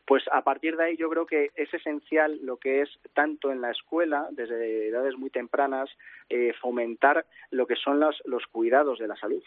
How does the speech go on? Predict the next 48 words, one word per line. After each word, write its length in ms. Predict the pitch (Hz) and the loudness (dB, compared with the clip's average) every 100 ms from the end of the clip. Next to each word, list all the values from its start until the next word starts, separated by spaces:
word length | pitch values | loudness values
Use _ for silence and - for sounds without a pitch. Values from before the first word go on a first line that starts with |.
| - | -12
Yo 140 | 113 117 | -6 -2
creo 140 | 127 | -2
que 180 | 127 123 | 0 0
es 120 | 120 | 0
esencial 680 | 123 113 120 110 139 151 - | -6 -6 -8 0 2 2 0
que 260 | 127 117 | 0 0
ellos 220 | 110 113 110 | 0 -2 -4
conozcan 480 | 113 127 135 131 117 | -2 -2 -2 -4 -2
lo 140 | 110 | -4
que 160 | - 113 | 0 0
es 140 | 117 - - _ _ _ - - | 0 -4 -20 _ _ _ -16 2
sano 280 | 156 175 131 | 2 2 -2
desde 200 | 113 113 | -4 -8
un 120 | 117 | -10
punto 260 | 123 117 117 | -8 -2 0
de 60 | |
vista 260 | 113 - 117 | 0 -2 -2
cardiosaludable, 960 | 113 113 107 - 123 120 151 151 170 - - - | -2 -4 -4 -2 0 4 4 2 -4 -6 -20 -4
lo 180 | 120 117 | 0 2
que 120 | 113 | 2
deben 380 | 117 143 143 123 | 4 2 2 0
de 140 | 117 | -2
evitar 460 | 110 107 151 156 160 - - - | -2 2 2 2 -2 -14 -20 -2
y, 80 | 131 | 0
evidentemente, 840 | 127 139 147 160 165 165 170 165 _ - - | 2 2 2 0 0 0 -2 -2 _ -20 -4
eh, 480 | 139 131 127 127 127 | 0 2 2 0 -2
yo 200 | 143 135 | -2 0
creo 140 | 156 160 | 2 0
que 140 | 160 143 | -2 -4
sí 80 | 156 | -2
que 100 | 151 | 0
hay 60 | 143 | 0
una 120 | 131 | -2
concienciación 840 | 127 117 131 120 123 - 127 123 | -6 -6 -8 -4 -6 -4 -6 -6
social 400 | - 120 - 123 | -6 -6 -2 -2
con 160 | 120 113 | -2 -6
respecto 420 | 113 - 117 120 | -6 -6 -6 -4
al 60 | |
ejercicio 440 | 113 113 110 113 113 | -4 -6 -8 -6 -2
físico. 420 | 156 151 165 180 | -2 0 0 0
Yo 160 | 139 117 | 2 2
creo 120 | 117 | 2
que 80 | 113 | 2
cada 220 | 113 110 | -2 0
vez 180 | 117 113 | -2 -2
eso 240 | 120 - | -4 -6
está 240 | 120 - 117 | -6 -2 0
más, 240 | 113 117 | 0 -4